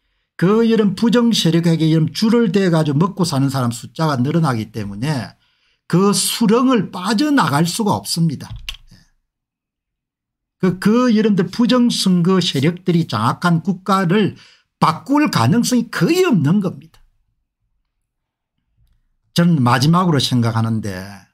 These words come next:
윤석열 대통령이 잘할 수 있으리란 가능성을 저는 높게 보지 않습니다. 별로 생각이 없는 양반이에요. 예. 본래 별로 생각이 없습니다. 그런 데 대해서.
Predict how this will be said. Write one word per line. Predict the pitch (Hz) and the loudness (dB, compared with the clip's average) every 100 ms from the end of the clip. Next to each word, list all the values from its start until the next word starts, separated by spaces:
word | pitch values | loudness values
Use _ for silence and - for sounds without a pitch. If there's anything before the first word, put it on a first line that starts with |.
| _ _ _ _ _ _ _ _ _ _ - | _ _ _ _ _ _ _ _ _ _ -2
윤석열 | 156 190 208 208 226 170 | 2 2 2 2 2 2
대통령이 | 151 - 180 170 131 | 0 2 2 2 0
잘할 | 143 131 139 220 | 0 0 2 0
수 | - | 0
있으리란 | 175 175 165 147 | -2 0 0 0
가능성을 | - 98 110 185 190 147 160 185 - - | -2 -2 2 2 0 0 0 0 -4 -8
저는 | - 147 131 | -2 0 2
높게 | 196 240 - 175 | 2 0 -2 0
보지 | 160 175 | 0 0
않습니다. | 117 101 - 160 - - - - | 0 -2 -4 -4 -4 -8 -8 -2
별로 | 185 262 277 | 0 2 2
생각이 | - - 277 285 302 | 2 2 2 2 2
없는 | 247 117 139 208 | 2 2 2 2
양반이에요. | 139 107 107 101 98 - _ _ _ _ _ _ | 0 -2 -6 -10 -16 -20 _ _ _ _ _ _
예. | _ 165 _ _ _ _ _ _ _ _ _ _ | _ _ _ _ _ _ _ _ _ _ _ _
본래 | 202 277 311 233 | 0 2 2 2
별로 | 170 277 294 | 2 2 2
생각이 | - 254 262 285 | 2 2 2 2
없습니다. | 240 - 185 208 - - _ | 0 0 0 0 -2 -6 _
그런 | - 131 | -4 -2
데 | 135 117 | 0 -2
대해서. | 101 107 - | -6 -12 -12